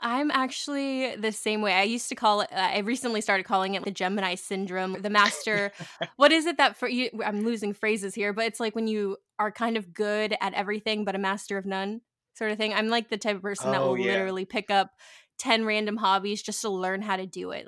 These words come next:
Speaker 1: I just think everything is, I, I, I have this weird acquirement of knowledge, so I'm just like, "Oh, like, how is that made? Let me learn this random new skill, and let me learn these random things," and so I think that's kind of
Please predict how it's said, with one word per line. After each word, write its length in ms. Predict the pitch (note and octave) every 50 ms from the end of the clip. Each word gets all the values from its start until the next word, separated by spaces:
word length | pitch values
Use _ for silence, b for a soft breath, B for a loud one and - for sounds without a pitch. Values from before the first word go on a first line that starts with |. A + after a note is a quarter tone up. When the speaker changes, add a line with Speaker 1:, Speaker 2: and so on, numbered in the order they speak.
| - -
Speaker 1:
I 100 | - A3
just 200 | G#3+ B3+ B3+ -
think 220 | - C4+ C4 -
everything 420 | G#3+ B3 A3+ C4 B3+ C4+ B3+ B3 B3
is, 140 | A#3 G#3 -
I, 180 | - C4 B3 - - _ -
I, 180 | A3 A3+ G#3+ - - - - _ _ _ _ _
I 60 | - G#3+
have 300 | A3 A#3+ A#3 A3+ A3 G3+ - -
this 160 | A3+ A3 -
weird 280 | A3+ G#3+ A3 A3+ A3+ A3
acquirement 1000 | G#3 G#3+ - - G#3 G3+ G3 F#3+ F#3+ F#3+ F#3+ F#3 F#3+ F#3 F3+ F3+ F#3 F3+ - - - -
of 280 | - F#3+ F#3+ F#3 F3 -
knowledge, 600 | F#3+ G3 F#3 F#3 G3 F3+ F#3 F#3 F3+ F3+ F3+ -
so 240 | - F#3+ F#3 F#3 F3+
I'm 120 | F3+ F#3+
just 180 | F#3 F#3+ - -
like, 160 | G3 F#3+ F#3
"Oh, 220 | C4 D#4+ E4+ G3+ F#3+
like, 180 | F#3 - F3+ -
how 160 | - F#3+ G#3+
is 80 | A3+ A3
that 140 | D4+ E4 A#3
made? 180 | G3 F3+ F#3
Let 120 | F#3 F3+ G3
me 100 | G#3+ G#3
learn 320 | G3+ G3+ G3+ G3+ G3+ G3+ b b b _
this 160 | G#3+ G#3 - -
random 260 | G3 G3+ G#3 G#3 G#3
new 120 | G#3 G3+ G3+
skill, 480 | - - - C#4 B3 A3+ G3+ F#3+ F#3 F#3
and 120 | F3+ F#3
let 80 | G3+ G3
me 140 | G3+ G3+ G3+
learn 280 | G3 G3+ G3+ G3+ G3+ G#3
these 200 | G3+ G#3 G#3+ F#3+
random 260 | G3 F#3+ F#3+ F#3+ G3+ G3
things," 300 | A3 A3 G3+ G3 F#3+ F#3
and 140 | F#3+ F#3+ -
so 120 | - F#3 F#3
I 100 | G3 G3+
think 300 | - B3+ C#4 D4 - B B B B B
that's 140 | A3+ G#3 -
kind 200 | - A#3 G#3+ G#3
of 120 | G3+ F#3+